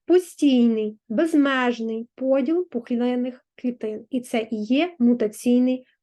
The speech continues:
канцерогенез. Відповідно, е, це був такий як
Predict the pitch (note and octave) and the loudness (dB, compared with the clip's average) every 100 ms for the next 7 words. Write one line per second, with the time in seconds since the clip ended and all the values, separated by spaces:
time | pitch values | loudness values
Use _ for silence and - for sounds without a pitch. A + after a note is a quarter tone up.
0 | _ - C4 A#3+ A#3 B3 A#3 A#3+ - G3+ | _ -4 0 0 -2 -2 -2 -4 -10 -4
1 | A#3+ G3 - - - _ _ _ _ _ | -2 -2 -6 -14 -20 _ _ _ _ _
2 | _ _ _ - _ _ _ _ _ _ | _ _ _ -20 _ _ _ _ _ _
3 | _ _ D4 F4 A#4 G#4 D#4 A#3+ B3+ F4+ | _ _ -2 0 0 4 4 4 2 2
4 | A4 - C4+ C4 C4 C4 B3+ - F4 A4 | 0 -2 0 2 2 2 0 0 2 2
5 | C#4+ E4+ F4+ - D#4 D#4 C4+ | 2 2 0 -4 0 0 0